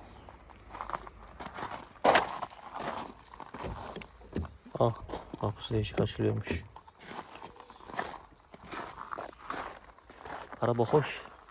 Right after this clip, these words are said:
Bu ne kadar örümcek ya. Ama yani otuz sekiz bin euroyu verecek çok adam yok.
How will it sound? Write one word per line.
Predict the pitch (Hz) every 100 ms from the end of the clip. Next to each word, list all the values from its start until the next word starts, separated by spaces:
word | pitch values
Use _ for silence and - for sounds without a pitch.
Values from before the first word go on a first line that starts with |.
| -
Bu | 127
ne | 123
kadar | 123 131 127
örümcek | 127 127 120
ya. | 135 127 120 - - - - - - - - -
Ama | 123 139 135 123 - - - - - -
yani | - 110 - - - - - - - - - - - -
otuz | - 127
sekiz | 120 117 123 113
bin | 127 123
euroyu | 123 123
verecek | 113 120 131 -
çok | - 117
adam | 117 117
yok. | 120